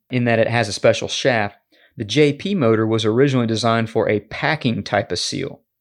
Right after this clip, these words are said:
And again, the motor has a C face. S. Uh, the use of the letter S in a motor frame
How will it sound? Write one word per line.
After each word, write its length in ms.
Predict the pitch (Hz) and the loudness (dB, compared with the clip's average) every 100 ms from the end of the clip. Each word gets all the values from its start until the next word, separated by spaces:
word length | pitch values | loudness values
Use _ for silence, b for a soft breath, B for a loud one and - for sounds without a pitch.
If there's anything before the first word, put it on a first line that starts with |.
| - | -2
And 120 | 120 | 0
again, 340 | 113 127 120 | 2 2 2
the 60 | 107 | 2
motor 240 | 110 110 | 2 2
has 160 | 104 101 | 2 -2
a 40 | |
C 200 | - 104 | -4 -6
face. 420 | - - - - - _ _ _ _ _ _ _ _ _ - | -8 -14 -14 -16 -18 _ _ _ _ _ _ _ _ _ 0
S. 560 | 117 92 69 - - _ _ _ _ _ _ _ | 4 4 0 -6 -8 _ _ _ _ _ _ _
Uh, 100 | - | -4
the 100 | 110 | -2
use 320 | 147 220 208 - | -2 -2 -2 -2
of 200 | - 143 | -2 0
the 60 | |
letter 340 | 131 139 127 - | 4 4 4 2
S 300 | 151 170 - | 2 2 0
in 160 | - 127 | -4 -2
a 60 | |
motor 340 | 113 117 139 139 | -2 -2 -2 -2
frame 540 | - 131 117 110 113 | -4 -4 -2 -4 -8